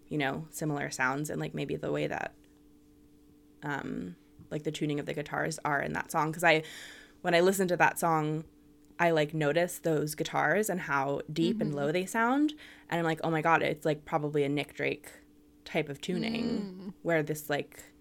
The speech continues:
Speaker 1: anyways. I feel like I need to go
Speaker 2: Yeah,
Speaker 1: back and
Speaker 2: that's
Speaker 1: listen to that now. <laughs>
Speaker 2: Yeah,
Speaker 1: Maybe I'll
Speaker 2: that's
Speaker 1: have more
Speaker 2: super
Speaker 1: coherent
Speaker 2: interesting.
Speaker 1: thoughts next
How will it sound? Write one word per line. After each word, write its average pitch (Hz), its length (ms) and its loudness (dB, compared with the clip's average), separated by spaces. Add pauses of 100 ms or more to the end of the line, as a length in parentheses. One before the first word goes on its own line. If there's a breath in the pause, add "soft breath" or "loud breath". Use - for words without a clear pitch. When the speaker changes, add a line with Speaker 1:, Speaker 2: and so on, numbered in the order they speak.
(220)
Speaker 1:
anyways. - 560 -4 (2750 loud breath)
I 165 100 2
feel 156 160 -2
like - 160 -4
I - 40 -6
need 69 120 -6
to - 40 -6
go 247 100 0
Speaker 2:
Yeah, 226 100 -2
Speaker 1:
back 254 140 -4
and - 100 -10
Speaker 2:
that's - 120 -6
Speaker 1:
listen - 100 -6
to - 80 -4
that - 180 -4
now. - 240 4
<laughs> - 800 6
Speaker 2:
Yeah, 240 80 8
Speaker 1:
Maybe 202 220 10
I'll 190 140 12
Speaker 2:
that's 220 60 10
Speaker 1:
have 185 180 12
more 170 120 6
Speaker 2:
super 165 100 2
Speaker 1:
coherent 156 420 6
Speaker 2:
interesting. - 60 -14
Speaker 1:
thoughts - 320 0
next - 220 -10